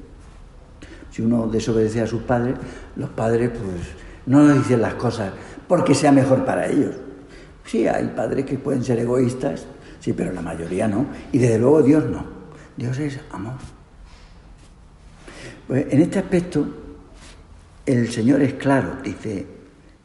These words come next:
"Se sentará en el trono de su gloria y separará a unos de otros". Ahora estamos todos juntos, pero llega un momento que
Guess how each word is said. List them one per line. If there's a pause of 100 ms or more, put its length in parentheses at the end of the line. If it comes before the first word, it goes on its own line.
(280)
"Se
sentará
en
el
trono
de
su
gloria (400)
y
separará
a
unos
de
otros".
Ahora
estamos
todos
juntos, (340)
pero
llega
un
momento
que